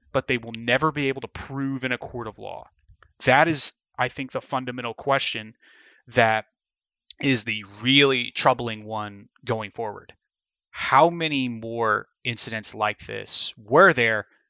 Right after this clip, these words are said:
that were, one, never reported, two, reported but ignored, three, uh, were found out by the D F E H and they decided, like, "Look, like, we, we feel for you, but this is not something that we can include in a,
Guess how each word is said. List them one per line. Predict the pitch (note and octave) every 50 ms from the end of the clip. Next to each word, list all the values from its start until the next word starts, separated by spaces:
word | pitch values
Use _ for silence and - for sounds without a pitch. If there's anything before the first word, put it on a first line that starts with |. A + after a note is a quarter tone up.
| _ _ -
that | A#2 A#2 A2 A2+
were, | A#2 A#2 A2+ A2 G#2+ G2+ - _ _ _ _ _ _ _ _ -
one, | A2 A2+ C3+ C#3+ C3 A2 G#2 G#2+ A#2 B2+ - _ -
never | A#2 G#2 G2+ G2 - A2+
reported, | A#2 B2+ - - - A2 G#2+ G#2 G#2 G#2+ A2+ B2 _ _ _ _ _ _ _ - - _ -
two, | - - - E3 D#3+ B2+ A#2 A2 A2+ - _ _ _ _ _
reported | - A#2 - - - A#2 A#2 A#2+ A#2 A2+
but | B2 A2+
ignored, | A2 G2+ G#2+ C3 C#3+ C3 A#2 A2+ G#2+ G#2+ G#2 _ _ _ _ _ _ _ _ _ -
three, | - - - C#3 D#3+ E3+ D3 A2+ G#2+ G#2+ G#2+ G2+ _ _ _ _ _ _ _ _ -
uh, | B2 A#2 A2+ A2 G#2+ G#2 A2+
were | B2 A2+
found | - - C3 B2 B2+ B2 B2
out | A#2 A2+ A2 G#2+ - _ _ _ -
by | A#2+ A2+ A2+
the | G#2+ A2 G#2+
D | - - A#2+ A#2
F | A2+ - -
E | A2+ A#2+
H | B2+ B2 - - - - - - - - - - _ -
and | C3 B2 A#2
they | A#2+ A#2 A2+
decided, | A#2 A#2 - A#2+ A2+ A2 G#2+ G#2+ A2
like, | A2 G#2 G2+ -
"Look, | A#2 B2 A#2 A2 -
like, | A#2+ A2+ G#2+ _ _ _
we, | A#2+ A#2+ A#2 A#2 A#2+ _ _
we | A#2+ A#2+ A2+
feel | G2+ - A#2+ A2 G#2+
for | - - A#2
you, | A2 G#2 G#2+ G#2 G2+ G2
but | - A2+ G#2 _ -
this | B2+ - -
is | B2 G#2+ A#2+
not | A2+ G#2+ G2 -
something | - - A#2 G#2 - A2+ G2+
that | A2 G#2+
we | A2 A2
can | - - A2+
include | G#2 F#2+ - - - A#2+ A2+ A2 A2+
in | A2 G#2+
a, | G#2 G2+ F#2+